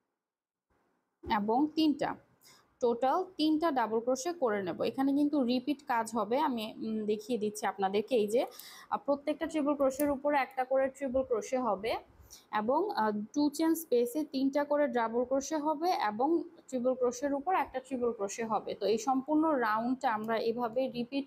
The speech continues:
করব। আমি আরও একটা ঘর আপনাদেরকে দেখিয়ে দিচ্ছি আপনাদের বোঝার সুবিধার্থে। এই যে দেখুন, এখানে দুইটা লুপ নিয়েছি এবং এই ব্যাক লুপ থেকে এভাবে করে আমরা একটা ট্রিপল ক্রোশে করব।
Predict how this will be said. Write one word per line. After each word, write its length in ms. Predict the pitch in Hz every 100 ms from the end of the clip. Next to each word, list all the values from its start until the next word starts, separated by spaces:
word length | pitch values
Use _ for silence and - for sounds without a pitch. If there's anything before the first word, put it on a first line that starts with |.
| -
করব। 240 | 208 202 262 - - - - -
আমি 220 | - 233
আরও 180 | 226 226
একটা 240 | 240 240 262
ঘর 180 | 262
আপনাদেরকে 440 | 240 240 240 240 247
দেখিয়ে 380 | 214 214 269 214
দিচ্ছি 300 | 208 - 208
আপনাদের 300 | 208 202 202
বোঝার 280 | 214 214 247
সুবিধার্থে। 680 | 247 226 202 185 - 294 - - _ _ _
এই 120 | - 226
যে 100 | 226
দেখুন, 300 | 226 277 277
এখানে 280 | - 254
দুইটা 260 | 233 240 269
লুপ 220 | 240 262 254
নিয়েছি 400 | 208 208 - 285
এবং 380 | 226 208 226 220
এই 180 | 214 214
ব্যাক 280 | 214 214 208 _ -
লুপ 240 | 226 233 233 -
থেকে 320 | 220 233 285 - _ _ _ _ _ _ _
এভাবে 340 | 214 233 208 208
করে 320 | 208 202 233
আমরা 320 | 240 214 214
একটা 280 | 208 - 269 415 - _ _ _ _ -
ট্রিপল 260 | 262 233 226
ক্রোশে 420 | 220 214 - 330 - _ _ _ _ _ _ _ _ _
করব। 300 | 233 220 208